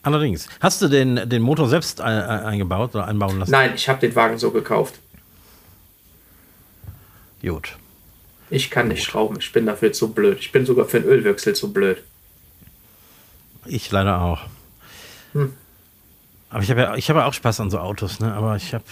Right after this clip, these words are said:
Speaker 1: ähm, irgendwie bin ich, äh, also ich brauche ein zuverlässiges Auto für meinen Job und deswegen hab ich kein altes.
Speaker 2: Kauf dir einen Zweitwagen.
Speaker 1: Ja, ne?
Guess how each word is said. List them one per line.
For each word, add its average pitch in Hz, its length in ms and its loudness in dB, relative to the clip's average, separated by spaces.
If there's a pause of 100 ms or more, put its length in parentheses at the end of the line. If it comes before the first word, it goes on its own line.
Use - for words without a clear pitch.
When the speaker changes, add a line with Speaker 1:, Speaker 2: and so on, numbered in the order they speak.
(140)
Speaker 1:
ähm, 95 340 -2 (1600)
irgendwie 113 640 2
bin 127 340 -4
ich, - 300 -4
äh, 123 240 0
also 110 360 0
ich 123 140 -8
brauche 120 240 2
ein 107 40 2
zuverlässiges 117 760 0
Auto 123 320 0
für 110 140 0
meinen 104 260 0
Job 113 260 -2
und 101 140 -6
deswegen 98 460 -6 (760)
hab 110 120 0
ich 104 120 -4
kein 101 180 0
altes. 98 500 -4 (540)
Speaker 2:
Kauf 139 260 -2
dir 131 80 0
einen 113 80 2
Zweitwagen. 104 640 0 (1120)
Speaker 1:
Ja, 104 220 4
ne? 98 160 -2